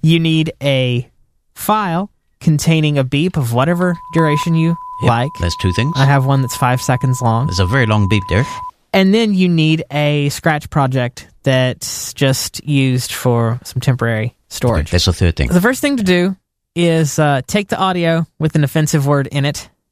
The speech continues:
Speaker 1: We'll use the word soup,
Speaker 2: Oh,
Speaker 1: just
Speaker 2: my word, he's
Speaker 1: because
Speaker 2: done it
Speaker 1: you don't
Speaker 2: again.
Speaker 1: like soup, and that's fine.
Speaker 2: Yeah.
Speaker 1: And I will say,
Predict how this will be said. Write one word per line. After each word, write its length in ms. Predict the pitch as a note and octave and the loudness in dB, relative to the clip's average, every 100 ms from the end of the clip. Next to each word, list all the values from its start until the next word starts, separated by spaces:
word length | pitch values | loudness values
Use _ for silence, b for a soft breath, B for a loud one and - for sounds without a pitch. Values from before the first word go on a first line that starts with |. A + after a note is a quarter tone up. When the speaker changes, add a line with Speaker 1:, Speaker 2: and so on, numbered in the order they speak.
| _ - | _ -2
Speaker 1:
We'll 140 | E3 | 0
use 240 | F#3 D#3+ | 2 0
the 80 | D#3 | 0
word 300 | D3 C#3 C3 - - | 0 -2 -4 -10 -14
soup, 420 | - - A2 - | -6 -2 -2 0
Speaker 2:
Oh, 120 | B3 | 2
Speaker 1:
just 100 | D#3 G2 | 2 2
Speaker 2:
my 40 | |
word, 80 | F#2 G#2+ | 2 2
he's 100 | A2+ | 2
Speaker 1:
because 20 | B2 | 0
Speaker 2:
done 140 | B2 | 0
it 40 | |
Speaker 1:
you 60 | A2+ | 2
don't 80 | A2 | 2
Speaker 2:
again. 100 | G2 | 2
Speaker 1:
like 140 | C#2+ - | -2 -6
soup, 300 | - F2 - | -10 -10 -6
and 80 | - | -2
that's 180 | - - | 0 0
fine. 180 | F#2+ F2 | 0 0
Speaker 2:
Yeah. 100 | E2 - b b b b b - | -2 -4 b b b b b 0
Speaker 1:
And 160 | C3 | 0
I 280 | - C#3 D#3 | 2 0 0
will 220 | E3 E3+ | 0 0
say, 600 | D3+ - C#3+ C#3 C3+ C#3 | -2 0 0 0 -2 -4